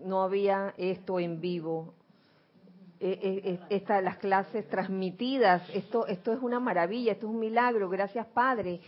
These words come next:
Y yo recuerdo que cuando hubo esos cambios de, de música de C D a música en vivo y, y también de clases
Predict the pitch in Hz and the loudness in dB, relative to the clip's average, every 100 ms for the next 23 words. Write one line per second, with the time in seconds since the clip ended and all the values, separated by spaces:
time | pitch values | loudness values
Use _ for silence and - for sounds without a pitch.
0 | - - 190 202 220 226 240 247 247 214 | -20 -8 4 6 6 6 4 4 2 0
1 | 190 185 196 208 220 214 240 - 240 226 | 2 2 2 4 2 2 -6 0 2 2
2 | 220 226 220 - - _ 170 180 175 170 | 2 -2 -2 -16 -20 _ 2 2 2 2
3 | 170 165 175 175 170 175 202 208 226 214 | -2 0 0 2 0 -2 -6 -6 -6 0
4 | 196 185 170 196 180 220 240 208 190 190 | 2 2 -2 -6 -4 -2 0 0 -2 -6
5 | 214 196 185 202 208 208 214 - - - | -4 -2 -2 -4 -2 0 -2 -6 -20 -20
6 | _ - 185 185 180 175 170 - 185 190 | _ -6 -2 0 0 0 -4 -6 -2 0
7 | 185 185 196 220 233 220 220 220 233 220 | 0 0 0 0 4 6 6 2 -2 0
8 | 220 214 | 0 -2